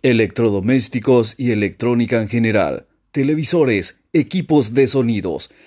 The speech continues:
ventiladores, todo en tecnología. Celulares, smartphones. Celulares, smartphones, notebooks, cámaras de seguridad y accesorios en general.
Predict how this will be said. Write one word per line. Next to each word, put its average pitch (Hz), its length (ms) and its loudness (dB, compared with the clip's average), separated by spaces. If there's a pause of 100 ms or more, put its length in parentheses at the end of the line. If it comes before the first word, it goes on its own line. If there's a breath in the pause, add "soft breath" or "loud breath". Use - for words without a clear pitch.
(120 soft breath)
ventiladores, 131 1040 0 (340)
todo 156 360 2
en 120 100 -2
tecnología. 107 960 -4 (920)
Celulares, 120 760 0
smartphones. 95 920 -6 (1300)
Celulares, 110 800 0
smartphones, 98 880 -6 (180)
notebooks, 92 840 -6 (120)
cámaras 117 600 -4
de 117 100 0
seguridad 101 680 -2 (360 soft breath)
y 185 140 0
accesorios 139 720 -2
en 110 140 -4
general. 92 640 -4